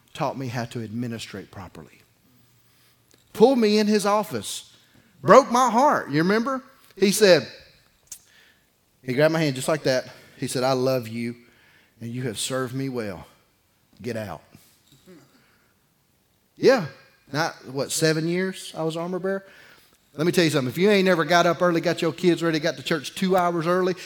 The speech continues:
and kept your kids late and them not eat all day long,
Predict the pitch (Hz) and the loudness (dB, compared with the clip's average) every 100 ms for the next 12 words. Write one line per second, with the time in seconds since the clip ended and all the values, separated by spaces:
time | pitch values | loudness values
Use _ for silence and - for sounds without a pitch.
0 | - 123 175 170 175 - 180 170 147 160 | -10 -4 -2 0 -4 -2 0 0 -2 2
1 | 185 196 - 139 147 170 160 180 190 196 | 2 2 -4 -4 -2 0 2 2 0 2
2 | 185 185 190 190 190 190 | 2 2 0 0 -2 -4